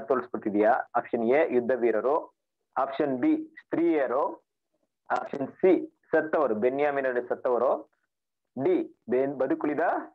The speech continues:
ಬೆನ್ಯಾಮಿನವರು. ಯಾರನ್ನ ತಿಳಿಸ್ತಾ ಇದೆ ಹದ್-, ಹದಿನೆಂಟು ಸಾವಿರ ಅನ್ನುವಂತ ಆ ಸಂಖ್ಯೆ?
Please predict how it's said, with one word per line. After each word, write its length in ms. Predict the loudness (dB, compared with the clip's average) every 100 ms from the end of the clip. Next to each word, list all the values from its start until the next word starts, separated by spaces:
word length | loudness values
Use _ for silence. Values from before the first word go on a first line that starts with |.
| -6 -4
ಬೆನ್ಯಾಮಿನವರು. 720 | -2 -2 -4 -6 -8 -8 -10 _ 2 6
ಯಾರನ್ನ 300 | 6 6 2 0
ತಿಳಿಸ್ತಾ 280 | -2 -2 -2
ಇದೆ 140 | 0
ಹದ್-, 280 | 0 0 0 0
ಹದಿನೆಂಟು 340 | -2 -2 -2 0
ಸಾವಿರ 260 | 2 2 0
ಅನ್ನುವಂತ 280 | -2 -4 -2 -2 -4 -12 -20 _ 0
ಆ 40 | 2 2
ಸಂಖ್ಯೆ? 260 | -2 -4